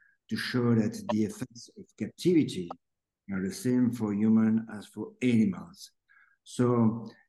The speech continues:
if this is a genre that I would like to pursue, it will depend what will be the next movie. What, so it's difficult for me to answer. But what I found and, uh, what was important for me is I could deliver the message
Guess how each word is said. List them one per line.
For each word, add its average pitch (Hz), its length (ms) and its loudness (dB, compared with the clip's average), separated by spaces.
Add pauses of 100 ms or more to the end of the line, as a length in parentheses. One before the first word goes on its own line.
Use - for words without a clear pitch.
(160)
if 110 100 2
this 123 240 2
is 110 100 0
a 101 40 -2
genre 123 300 6
that 113 60 0
I 113 40 4
would 110 160 4
like 110 160 0
to 104 60 -10
pursue, 117 560 -4
it 101 220 -2
will 101 160 0
depend 107 340 0
what 110 220 -2
will 107 140 0
be 113 120 2
the 104 140 0
next 104 280 -6
movie. 104 320 2
What, 95 180 -8 (240)
so 95 340 -10 (340)
it's 90 100 -12
difficult 120 640 -2
for 113 80 2
me 110 200 8
to 110 220 0
answer. 127 540 2 (600)
But 113 160 4
what 120 180 6
I 123 160 2
found 123 300 4
and, 110 180 4
uh, 107 300 0
what 107 160 -2
was 107 220 -4
important 113 460 2
for 107 140 -6
me 110 360 2
is - 240 -14 (1120)
I 113 80 -4
could 117 480 -4
deliver 123 440 0
the 104 160 -2
message 120 480 0